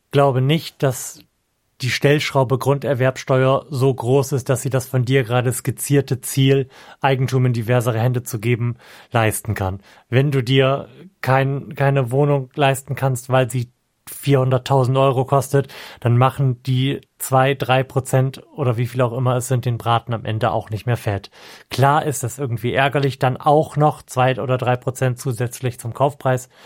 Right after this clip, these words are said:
für die Grunderwerbsteuer aufwenden zu müssen. Aber während ich dir gerade zugehört habe, habe ich überlegt, dass ich sowieso dagegen bin, dass man Grund erwerben kann.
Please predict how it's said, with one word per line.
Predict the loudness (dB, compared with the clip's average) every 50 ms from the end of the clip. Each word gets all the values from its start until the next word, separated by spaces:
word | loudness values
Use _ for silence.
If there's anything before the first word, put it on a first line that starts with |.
| -20 -20 -20 -20 _
für | _ 0
die | 0 4
Grunderwerbsteuer | 4 4 4 4 2 2 2 0 -2 -2 -2 0 0 2 2 0 -2 -2 -2
aufwenden | -4 -4 -2 -2 -4 -4 -4 -4 -6 -6
zu | -4 -2 0
müssen. | 0 0 0 0 -2 -2 -2 -4 _ _ _ _ -20 -20 _ _ _ _ _ _ _ _ _ _ _ _ _ _ _ _ _ _ _ _ _ _ _ _ _ _ _ _ _ _
Aber | -2 2 2 4 2 2 2
während | 2 2 2 2 0 -2
ich | -4 -6 -8 -12 _ _ _ _ _ _ _ _ 0
dir | 0 2
gerade | 2 2 2 0 0
zugehört | -2 -2 0 2 2 4 4 2 2
habe, | 0 0 0 0
habe | -2 -2
ich | -4 -4
überlegt, | -4 -2 0 0 0 0 -2
dass | -2 -2 -2
ich | -4
sowieso | -4 -4 -2 -2 -2 0 0
dagegen | -2 0 0 -2 -2 -2 -2
bin, | -4 -4 -4
dass | -6 -4 -2
man | -2 -2 0
Grund | 0 0 0 0
erwerben | -2 -2 0 0 0 2 2 2
kann. | 2 2 2 2 2